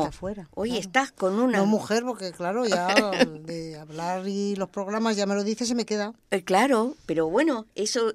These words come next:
Speaker 2: eso
Speaker 1: Además,
Speaker 2: habla
Speaker 1: son, son cosas muy bonitas para saberlas, que está dentro de ti, no busques.
Speaker 2: Claro, claro. Por eso vos decías también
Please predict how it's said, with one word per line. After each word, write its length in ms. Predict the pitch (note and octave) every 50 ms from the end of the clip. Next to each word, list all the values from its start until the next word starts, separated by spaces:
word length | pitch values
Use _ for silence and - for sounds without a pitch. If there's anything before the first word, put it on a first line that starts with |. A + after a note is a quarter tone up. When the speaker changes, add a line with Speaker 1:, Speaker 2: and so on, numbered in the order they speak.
| -
Speaker 2:
eso 200 | A3+ A3 - E3+
Speaker 1:
Además, 120 | B3 C4 B3+
Speaker 2:
habla 100 | C#4 B3 - _
Speaker 1:
son, 160 | - - F#3+ F#3+
son 40 |
cosas 260 | F#3 G#3 G3 G3 G#3 G3+
muy 120 | G#3+ A3
bonitas 400 | G#3+ G#3+ G#3 G3+ G#3 G#3 A#3 A3+ A3
para 580 | - B3 A#3 A3 G#3 G3 F#3+ F3+ E3+ D#3 - -
saberlas, 600 | - - D#3 D#3 F#3+ A3 B3 A#3 F#3+ D#3+ D3+ -
que 160 | - - C#3+
está 240 | - _ - F3 F3+
dentro 360 | F3 G3 A3 A#3+ A3 G3+ G3+
de 120 | F#3 F3
ti, 140 | D#3+ - F#3+
no 120 | F3+ F3+ F3+
busques. 500 | G#3 A3+ A3 - - E3 D3 D3 - - _ _ _ _
Speaker 2:
Claro, 280 | - F3 F3+ F#3+ - - _ _ _ _ _ _ _ _ _ _ _ _ _ _ _ _
claro. 300 | - - F#3+ G#3+ G3+ F#3 - _
Por 140 | - D#3+ E3+
eso 220 | F#3+ - - A3 G#3+
vos 180 | G3+ G#3+ G3+
decías 420 | G3+ G#3 F3 - G#3+ G#3+ G#3+ G#3+ -
también 560 | - F#3+ F#3 F#3+ F#3+ G3 G3+ G#3 G#3+ G#3